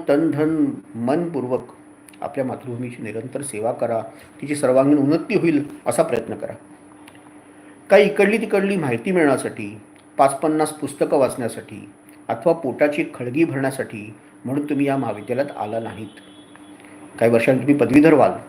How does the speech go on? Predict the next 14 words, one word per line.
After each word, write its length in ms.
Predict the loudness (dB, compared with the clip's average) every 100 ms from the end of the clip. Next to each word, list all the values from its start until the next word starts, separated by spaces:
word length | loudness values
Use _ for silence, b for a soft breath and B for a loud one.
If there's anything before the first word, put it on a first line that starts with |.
| -20 -20 -20 -20 -20 -20 -10 -4
मोठे 280 | 2 4
व्हाल, 220 | 6 4 0 -4 -18 -20 -20 -20 -12 2
अनेक 240 | 4 4
क्षेत्रांमध्ये 680 | 2 0 4 4 4 4 4
यश 200 | 4 2
मिळवाल, 400 | 0 2 4 4 2 B B -10
तुमच्यापैकी 500 | -6 -2 0 0 -2
काही 140 | -2 -2
धनवान 340 | -2 2 4
होतील, 500 | 4 2 0 -2 -6 -16 -20 -20 -14 -4
तुम्ही 160 | 0
अवश्य 260 | 2 0 0
धन 200 | 2 2
मिळवावेत, 400 | 2 0 -4